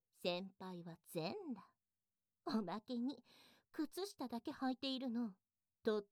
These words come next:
ても惨めで可愛いですよ。では、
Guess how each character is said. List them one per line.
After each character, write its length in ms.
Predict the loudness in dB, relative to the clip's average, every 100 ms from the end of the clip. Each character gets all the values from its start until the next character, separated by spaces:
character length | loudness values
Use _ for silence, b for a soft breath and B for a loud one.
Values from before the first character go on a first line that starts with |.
| _
て 140 | 4 4
も 160 | 6
惨 320 | 4 2 0 -2
め 100 | -2
で 100 | -10
可 220 | 2 4 4
愛 360 | 2 0 -4
い 20 | 0
で 80 | 2 2
す 80 | 0
よ。 60 | -4 -2 -6 -8 _ _ _ _ _ _ _ _ 2
で 80 |
は、 400 | 2 4 2 0